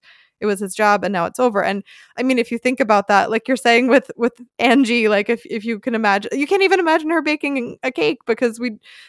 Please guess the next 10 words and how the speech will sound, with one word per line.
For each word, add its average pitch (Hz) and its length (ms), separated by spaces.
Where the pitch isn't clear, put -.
there's 254 180
not 262 240
this 254 140
personality 233 680
to 208 160
her, 185 240
which 370 360
is 302 160
partially 196 520
her, 214 380